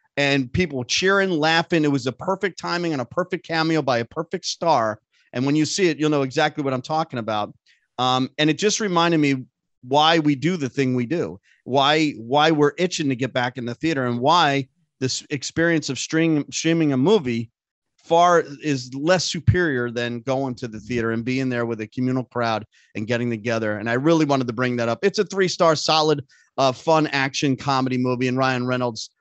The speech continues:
really eats this role up. He's perfect for it. And again, it really will remind you of The Truman Show a lot, right down to the climactic ending.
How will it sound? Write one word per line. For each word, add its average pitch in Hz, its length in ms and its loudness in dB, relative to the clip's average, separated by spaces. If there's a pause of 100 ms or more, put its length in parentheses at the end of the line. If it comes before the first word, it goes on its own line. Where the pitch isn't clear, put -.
(100)
really 147 300 4
eats 127 300 -4
this 120 240 -4
role 117 260 0
up. 113 140 -2
He's 113 120 -12
perfect 135 540 -4
for 117 220 0
it. 120 60 -4
And 131 60 -4
again, 127 440 0 (280)
it 127 120 0
really 156 260 4
will 135 160 2
remind 127 380 2
you 123 80 0
of 110 80 -10
The 110 60 -4
Truman 127 340 -2
Show 117 280 -2
a - 20 0
lot, 120 300 0
right 123 160 -4
down 123 220 0
to - 100 -10
the 107 100 -8
climactic 117 600 -8
ending. 110 380 -6